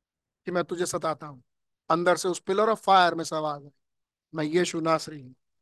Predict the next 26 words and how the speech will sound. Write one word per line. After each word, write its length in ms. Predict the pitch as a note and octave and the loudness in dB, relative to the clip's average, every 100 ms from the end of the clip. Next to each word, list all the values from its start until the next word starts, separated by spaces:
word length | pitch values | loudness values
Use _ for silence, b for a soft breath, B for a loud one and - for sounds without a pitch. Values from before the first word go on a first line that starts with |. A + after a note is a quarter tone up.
| _ _ _ F#3+ G3+ F#3 E3 E3 D#3+ | _ _ _ -18 -16 -16 -20 -20 -12
तो 60 | D#3+ | 4
भाइयों 260 | E3 F3+ | 6 6
की, 60 | F#3 | 6
तो 80 | F#3 | 2
pillar 360 | - F3+ G#3 G#3+ | 2 4 6 4
of 40 | F#3+ | 4
fire 260 | G3+ A3+ | 4 4
को 60 | A3+ | 2
देखा 200 | A3 B3 | 0 0
आपने? 220 | D#4+ E4 | -2 -8
Pillar 440 | D#4+ _ G3 F#3 G#3 | -12 _ -2 2 6
of 140 | G#3 | 4
fire 500 | - F3+ G3 G3+ G#3 | 6 6 8 6 4
एक 180 | F#3 F3 | 2 4
आदमी 320 | F3 F3 G#3 | 4 2 -4
बन 200 | G#3 G3+ | -4 -2
गया। 200 | A3 B3 _ _ _ _ _ _ _ _ _ _ _ _ _ E3+ - - | -4 -4 _ _ _ _ _ _ _ _ _ _ _ _ _ -20 -6 0
आमीन। 400 | E3 G3+ C#4 G#4+ _ _ _ _ - | 4 6 6 4 _ _ _ _ 0
ये 240 | F3 G#3 - | 4 4 6
एल 200 | G#3 A#3+ | 6 6
शदाई 540 | - A#3 A3 A#3+ B3 | 2 2 6 6 4
गॉड 480 | G3+ A#3+ B3 C4 C#4 - A#3+ | 2 2 4 4 0 -4 0
एक 200 | A#3 - | 0 2
आदमी 320 | A3+ A3+ C4 | -2 0 -2
बन 220 | C#4 C#4 | 0 0
गया। 280 | C#4+ D4+ D4+ | 2 2 0